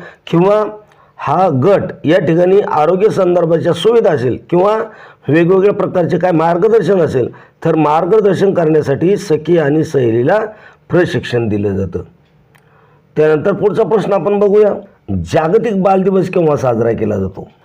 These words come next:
जागतिक बाल दिवस केव्हा साजरा केला जातो? राष्ट्रीय बाल दिवस आपण पाहिले कधी? चौदा नोव्हेंबरला.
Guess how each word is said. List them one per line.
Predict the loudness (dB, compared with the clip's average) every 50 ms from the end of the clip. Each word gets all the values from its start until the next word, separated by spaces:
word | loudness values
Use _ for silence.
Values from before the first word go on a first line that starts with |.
| _ _ -8 -6 -6 -4
जागतिक | -2 0 0 0 0 0 0 0 0 -2 -2 0 -2
बाल | 0 2 2 2 2 2
दिवस | 2 2 2 2 2 0 0
केव्हा | -2 0 0 2 2
साजरा | 0 0 0 0 0 0 0
केला | 0 0 0 0 0
जातो? | 0 -2 0 0 2 2 2 2 0 -2 -4 -10 -18 -20 -20 -20 -20 -12 -8 -6
राष्ट्रीय | -4 -2 -2 -2 -4 -4 -2 0 0 2
बाल | 2 2 2 2
दिवस | 4 2 2 2
आपण | 0 -2 0 0 0 0
पाहिले | 0 0 -2 -2 -2 -4 -6 -10 _ _ _ _ _ _ _ _ _ _ _ _ _ _ _ -2
कधी? | 0 0 2 2 2 2 0 0
चौदा | -2 0 0 0 2 2 2 2
नोव्हेंबरला. | 2 2 2 2 0 0 -2 -2 -4 -4